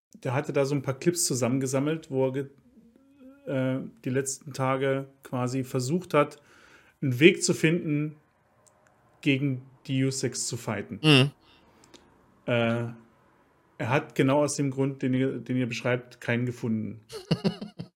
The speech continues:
Speaker 1: Ähm, die spotten jeder, der irgendwie den, den, den Hass auf sich zieht.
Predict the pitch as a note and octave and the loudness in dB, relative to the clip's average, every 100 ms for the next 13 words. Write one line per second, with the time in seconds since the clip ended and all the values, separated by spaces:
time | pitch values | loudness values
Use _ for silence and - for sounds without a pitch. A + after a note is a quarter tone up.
0 | - - _ - C#3+ B2 B2 B2+ - - | -20 -20 _ -8 -4 -2 -2 -4 -8 -20
1 | - _ _ _ _ D#3 C#3 - - F#3 | -20 _ _ _ _ -2 -2 0 4 4
2 | G#3+ G#3 A3 - - _ _ _ _ _ | 6 2 2 -2 -12 _ _ _ _ _
3 | _ _ _ _ _ _ _ F3+ E3 A3+ | _ _ _ _ _ _ _ 4 8 8
4 | G#3 F3+ F3+ E3 F3+ F3 D#3+ E3 E3+ E3+ | 8 6 6 6 4 2 2 2 2 -2
5 | - - D3 A#2 - - A2 A2 A2+ - | -6 -6 -4 -4 -10 -16 -14 -14 -18 -8
6 | D#3 G#3 E3+ D3 C3+ C3+ C#3 C#3+ - A#2+ | -8 -8 -6 -4 0 0 0 -2 -4 -8
7 | - B2+ A2+ - | -6 -6 -6 -8